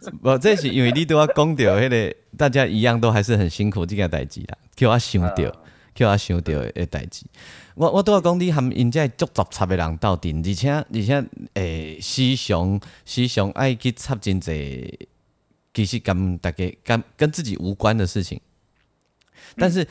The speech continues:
Speaker 1: 但那个事情的意义，有时候跟，其实不是跟自己有关或无关。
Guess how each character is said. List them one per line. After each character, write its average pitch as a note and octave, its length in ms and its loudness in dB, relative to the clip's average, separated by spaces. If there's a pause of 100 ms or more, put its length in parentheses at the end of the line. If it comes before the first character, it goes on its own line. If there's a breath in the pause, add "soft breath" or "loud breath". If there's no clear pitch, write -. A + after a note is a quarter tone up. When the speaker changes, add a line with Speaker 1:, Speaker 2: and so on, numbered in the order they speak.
(160 loud breath)
Speaker 1:
但 G#3+ 140 2
那 G#3 80 0
个 E3 80 -2
事 G3 160 -2
情 B2+ 180 0
的 G2+ 80 0 (100)
意 D3 220 0
义， A#2 320 -4
有 G2+ 100 0
时 G#2+ 80 2
候 C#3 60 2
跟， C3 160 -8 (320)
其 - 160 -4
实 B2+ 80 -4
不 A#2 120 -2
是 C3 100 -4
跟 C3 160 0
自 C3 100 -2
己 G#2 140 -4
有 D2 140 -2
关 F#2 220 -2
或 A2 80 0
无 C#2+ 180 -6
关。 D#2 280 -6